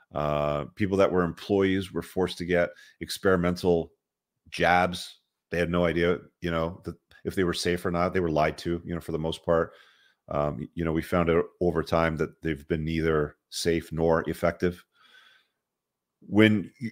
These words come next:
you're stuck in a physical location, then you are at their mercy. And I don't think that that's a good business. So opening a gym, in my estimation, do it if you like, you know, if that's your thing, but keep in mind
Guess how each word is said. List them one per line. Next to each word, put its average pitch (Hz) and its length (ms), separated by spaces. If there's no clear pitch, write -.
you're 113 160
stuck - 380
in 127 80
a 104 40
physical 101 400
location, 92 600
then 82 140
you 92 240
are 87 200
at 90 200
their 90 160
mercy. 87 400
And 92 120
I 101 80
don't 113 140
think 104 180
that 92 100
that's 92 240
a 87 40
good 85 180
business. 95 340
So 87 360
opening 113 360
a 104 40
gym, 95 240
in 92 100
my 92 180
estimation, 90 680
do 160 160
it 143 100
if - 120
you 98 80
like, 110 300
you 90 80
know, 87 80
if 87 80
that's 101 240
your 87 100
thing, 98 360
but 82 200
keep 147 220
in 110 80
mind 98 440